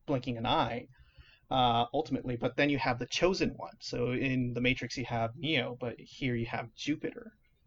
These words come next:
Um, the key difference here is that Jupiter is a woman, and she is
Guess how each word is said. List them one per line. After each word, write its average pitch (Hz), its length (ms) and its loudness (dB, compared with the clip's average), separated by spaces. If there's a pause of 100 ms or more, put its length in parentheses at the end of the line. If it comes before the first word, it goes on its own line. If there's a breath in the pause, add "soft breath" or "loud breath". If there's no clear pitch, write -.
Um, 117 440 0
the - 120 -4 (220)
key 156 220 -2
difference 117 380 -2
here 123 260 -2
is 113 180 -4
that 117 180 -6
Jupiter 117 520 -6
is 117 680 -6 (380 soft breath)
a - 80 -8
woman, 170 480 0
and 113 500 -4 (340)
she 135 600 2
is 117 880 -2